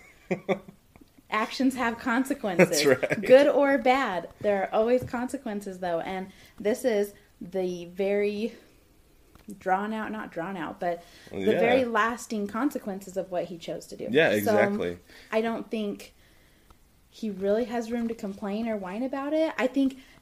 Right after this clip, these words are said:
Speaker 2: once maybe in a few years when we get our first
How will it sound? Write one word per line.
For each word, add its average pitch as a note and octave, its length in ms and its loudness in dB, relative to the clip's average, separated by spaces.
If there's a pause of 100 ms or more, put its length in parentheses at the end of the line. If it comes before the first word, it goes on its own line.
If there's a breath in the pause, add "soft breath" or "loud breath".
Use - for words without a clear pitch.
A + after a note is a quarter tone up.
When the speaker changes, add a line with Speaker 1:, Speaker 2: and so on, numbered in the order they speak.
(160)
Speaker 2:
once B3+ 880 -2 (280 soft breath)
maybe G#3 240 -2
in A#3 100 -2
a A3+ 60 -2
few A3 220 -6
years G3 440 -4
when F3 340 -6
we F3 100 -6
get F3 160 -4
our F3 120 0
first F3+ 540 -4